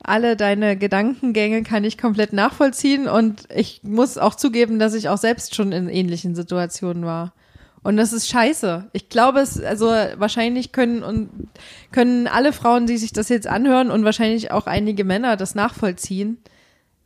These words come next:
Und wir waren wahrscheinlich alle schon mal in so einer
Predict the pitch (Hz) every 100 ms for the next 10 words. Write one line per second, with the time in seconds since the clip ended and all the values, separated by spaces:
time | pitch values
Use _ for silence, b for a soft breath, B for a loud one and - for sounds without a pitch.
0 | _ _ - 208 214 214 214 214 226 214
1 | - 196 202 208 196 185 185 185 190 180
2 | 175 170